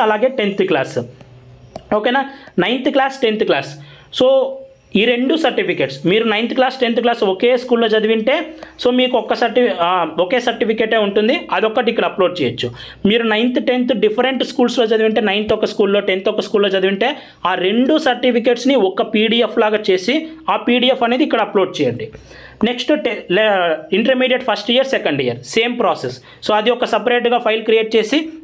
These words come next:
ఇక్కడ upload చేసేయండి. Next టీసీ, మీ intermediate అయిపోయిన తర్వాత టీసీ ఇస్తారు కదా, transfer certificate ఇస్తారు కదా, so అది upload చేయాలి.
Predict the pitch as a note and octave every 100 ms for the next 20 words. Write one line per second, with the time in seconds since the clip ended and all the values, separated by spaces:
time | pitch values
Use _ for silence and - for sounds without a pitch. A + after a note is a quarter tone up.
0 | - F#3+ A#3+ F#3+ G#3+ G3 D#3+ D3 C3 A#2
1 | A#2 - - - G3+ A3 - C#4 - C4
2 | - F3 - - - - F#3 A#3 A#3 A3
3 | B3+ B3+ A#3+ B3+ B3 A3+ A#3+ A#3 A#3 A3+
4 | A#3+ A#3+ A#3 A#3+ A3+ - G#3+ G#3+ A3+ G#3
5 | G3 G3 A#3 A3 A3 A3 G#3+ G#3 - F#3+
6 | F#3+ C4 - - - A#3+ A#3 B3+ F#3 A3+
7 | A3 G#3+ D#3+ A#2+ A#2+